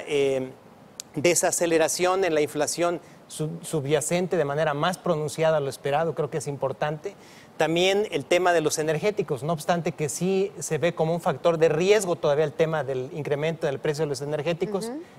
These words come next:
Speaker 1: el Banco de México lo ve como algo transitorio, digamos que estos dos factores en menor medida inciden también en la decisión de mantener sin cambio la tasa de referencia.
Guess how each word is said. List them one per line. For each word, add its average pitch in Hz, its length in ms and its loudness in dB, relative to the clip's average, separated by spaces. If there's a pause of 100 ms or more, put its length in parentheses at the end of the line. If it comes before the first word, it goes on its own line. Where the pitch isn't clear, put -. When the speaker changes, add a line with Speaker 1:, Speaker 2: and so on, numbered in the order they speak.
(180)
Speaker 1:
el 143 420 2
Banco 165 300 0
de 165 80 0
México 156 340 -4
lo 143 120 0
ve 147 140 0
como 147 200 -2
algo 160 280 0 (100)
transitorio, 180 720 0
digamos 156 320 0
que - 100 -8
estos 151 220 -8
dos 156 160 -4
factores 160 500 0 (300)
en 160 180 2
menor 160 300 2
medida 165 580 0
inciden 185 640 0 (220)
también 151 560 -2
en 131 160 -6
la 135 100 0
decisión 143 600 -2 (280)
de 180 160 4
mantener 156 540 2
sin 147 220 -4
cambio 156 440 2 (280)
la 147 160 2
tasa 165 220 2
de 147 80 6
referencia. 151 640 2